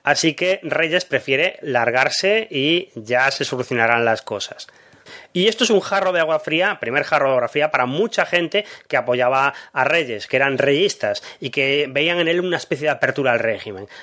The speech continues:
Al instante Porfirio nombra a un científico como sucesor, aunque todavía no tiene ganas ninguna de,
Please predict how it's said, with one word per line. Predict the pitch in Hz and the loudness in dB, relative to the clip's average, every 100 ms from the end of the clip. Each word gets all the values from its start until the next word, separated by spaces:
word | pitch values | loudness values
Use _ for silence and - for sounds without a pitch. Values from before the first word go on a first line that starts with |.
| - - | -10 -2
Al | 143 | 0
instante | 143 - 160 151 | 0 0 0 0
Porfirio | - 139 127 175 156 | 0 -2 0 0 0
nombra | 147 160 143 | 2 2 2
a | 135 | 2
un | 147 131 | 0 0
científico | 147 131 180 160 127 | -2 0 -2 0 -2
como | 120 123 | -2 -2
sucesor, | 127 160 170 214 185 196 214 - - | -2 -2 -2 0 0 0 -4 -16 -6
aunque | 127 151 156 196 220 - _ | 0 0 2 0 0 -12 _
todavía | 170 156 127 135 | 0 2 2 2
no | 151 | 2
tiene | 143 120 131 135 - - | 2 2 2 -2 -12 -10
ganas | 151 131 131 156 - | 0 2 2 0 -2
ninguna | 147 135 139 131 131 139 208 | -4 0 0 2 2 2 -2
de, | 123 110 131 165 | -4 0 2 2